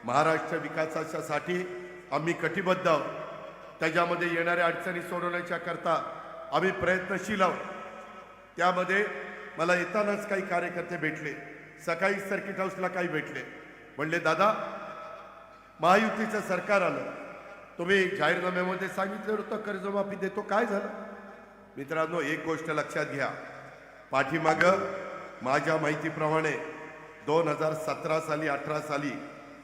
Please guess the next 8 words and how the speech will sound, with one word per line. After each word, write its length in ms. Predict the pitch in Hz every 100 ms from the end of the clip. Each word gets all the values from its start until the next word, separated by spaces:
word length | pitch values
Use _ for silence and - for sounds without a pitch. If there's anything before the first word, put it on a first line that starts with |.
| - -
आपले 440 | 139 147 151 156 147 - - - - - - - - - - - - -
दे-, 260 | 123 131 123 113 107 - - - - - -
देव-, 280 | 135 143 139 - - - - - - - - - - -
देवेंद्र 380 | 131 151 175 170
फडणवीस 440 | 165 170 160 160 160
साहेब 160 | 156
मुख्यमंत्री 500 | 151 - 147 147 -
असताना 400 | 139 131 143 135